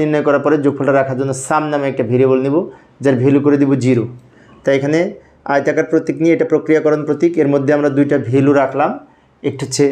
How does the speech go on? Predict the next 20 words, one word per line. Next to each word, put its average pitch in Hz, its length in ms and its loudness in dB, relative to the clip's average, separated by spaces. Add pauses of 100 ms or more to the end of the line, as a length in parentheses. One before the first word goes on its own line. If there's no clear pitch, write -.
(460)
আয়ের 143 320 0
মান 139 140 -2 (140)
ওয়ান, 143 220 2 (120)
কারণ 139 160 0 (100)
ওয়ান 135 180 0 (100)
দিয়ে 143 180 2
শুরু 139 180 0
হয়েছে, 143 240 -2 (360)
ওয়ান 139 220 0
দিয়ে 147 180 2
কাউন্ট 139 240 0
করা 139 200 0
শুরু 135 180 -2
করবে, 139 260 -2
তাই 147 140 2
ওয়ান 135 220 2
আমরা 139 220 -2
ইনিশিয়াল 135 340 0
করে 139 160 2
দিলাম। 147 180 0